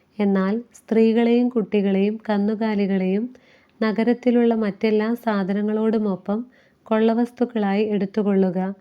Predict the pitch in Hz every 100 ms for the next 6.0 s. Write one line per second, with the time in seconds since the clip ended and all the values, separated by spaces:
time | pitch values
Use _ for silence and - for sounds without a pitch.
0 | _ _ _ _ - 240 233 226 220 214
1 | 226 233 233 233 226 202 208 208 214 214
2 | 202 196 190 220 208 208 208 208 190 -
3 | 202 214 208 202 196 - 214 208 208 202
4 | 214 196 190 190 233 - _ - _ -
5 | 214 202 220 220 220 220 202 190 185